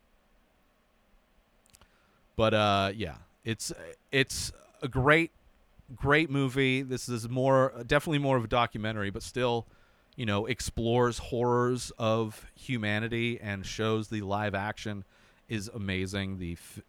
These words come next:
the, what they filmed, the compositions, everything. Uh, but shows how horrific the institutions have been to women. From witchcraft to hysteria, right?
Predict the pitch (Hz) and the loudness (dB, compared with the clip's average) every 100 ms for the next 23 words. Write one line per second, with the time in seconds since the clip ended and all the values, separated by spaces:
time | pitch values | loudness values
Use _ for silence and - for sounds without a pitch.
0 | 101 92 90 90 - 104 - 101 - - | -4 -2 -2 -6 -6 -6 -4 -6 -4 -2
1 | 104 101 104 92 92 - 110 - 92 101 | 0 0 -2 -6 -6 -4 -4 -6 -4 -4
2 | - 107 98 104 101 98 - 104 95 - | -4 -6 -8 -8 -6 -6 -6 -6 -8 -12
3 | - - _ - 98 98 98 117 156 147 | -20 -20 _ -8 -2 0 0 2 2 6
4 | 165 160 - 165 156 170 175 143 - 135 | 8 6 8 8 10 8 6 2 0 -2
5 | 139 131 135 - 135 143 127 120 110 101 | -2 -2 -6 -2 -2 0 -4 -2 -2 0
6 | 113 104 110 104 95 80 - _ _ _ | 0 -2 -4 -4 -4 -8 -14 _ _ _
7 | _ _ _ _ _ _ _ - 147 120 | _ _ _ _ _ _ _ 2 2 6
8 | 139 - - 135 135 - 127 110 120 - | 4 4 6 6 4 0 -2 -2 -4 -2
9 | 107 98 78 73 _ _ _ _ _ _ | 0 0 -4 -12 _ _ _ _ _ _
10 | - 104 104 | -4 0 0